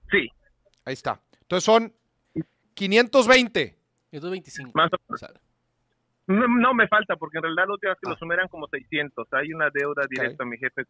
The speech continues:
Speaker 1: como de veinticinco.
Speaker 2: ¿Otra?
Speaker 1: Y ya. Y ya es todo.
Speaker 2: Por eso, pues, cuatrocientos ochenta más cuarenta, quinientos veinte más veinticinco, pues, quinientos cuarenta y cinco.
Speaker 3: Ajá, ahí está.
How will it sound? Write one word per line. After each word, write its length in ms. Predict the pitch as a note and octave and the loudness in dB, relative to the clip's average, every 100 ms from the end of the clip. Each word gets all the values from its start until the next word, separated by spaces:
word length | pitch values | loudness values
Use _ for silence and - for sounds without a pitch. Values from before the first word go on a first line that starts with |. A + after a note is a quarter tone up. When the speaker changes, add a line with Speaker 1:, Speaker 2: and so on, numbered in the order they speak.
| _ | _
Speaker 1:
como 100 | A2+ | -10
de 80 | A2+ | -8
veinticinco. 760 | A2+ A2+ A2+ - A3 A#3+ B3 - _ _ _ _ _ _ | -8 -10 -8 -4 -2 -2 -2 -4 _ _ _ _ _ _
Speaker 2:
¿Otra? 500 | D3+ E3+ A3 A#3 A#3+ _ _ | -4 -2 -2 -2 -4 _ _
Speaker 1:
Y 80 | - | -2
ya. 180 | G#3 A3+ - _ _ _ _ _ _ _ - | 0 0 -6 _ _ _ _ _ _ _ -8
Y 80 | D#3+ | -4
ya 80 | F3+ | -2
es 80 | |
todo. 180 | F#3+ F3+ E3+ _ _ _ _ _ _ _ _ _ _ _ _ | -2 -6 -8 _ _ _ _ _ _ _ _ _ _ _ _
Speaker 2:
Por 160 | - D#3 | -4 -2
eso, 180 | G#3+ F3+ | 0 -2
pues, 120 | - | -6
cuatrocientos 560 | - E3 D3 - G#3+ A3 | -2 -2 -2 -2 -2 -2
ochenta 400 | F3 G3+ F3+ D3+ | -2 -2 -2 -2
más 200 | D#3 - | -4 -4
cuarenta, 520 | E3 G3+ A3+ A#3 A3+ _ | -2 -2 -2 -2 -4 _
quinientos 480 | - E3 F3+ F3+ F#3+ | -10 -6 -6 -6 -4
veinte 400 | G3+ A3 G3+ A3+ | -2 -2 0 0
más 200 | G#3 F#3 | 2 0
veinticinco, 540 | D#3+ D#3 - G#3 G#3 A3+ | -2 -6 -6 -6 -6 -10
pues, 160 | - | -10
quinientos 500 | - D#3 D#3+ E3+ F3+ | -14 -10 -10 -10 -12
cuarenta 320 | - D#3 B2 | -8 -10 -10
y 40 | A#2+ | -12
cinco. 320 | G3 B3+ - _ _ | -12 -16 -20 _ _
Speaker 3:
Ajá, 180 | - B2 - | -14 -14 -14
ahí 80 | B2+ | -18
está. 200 | - | -14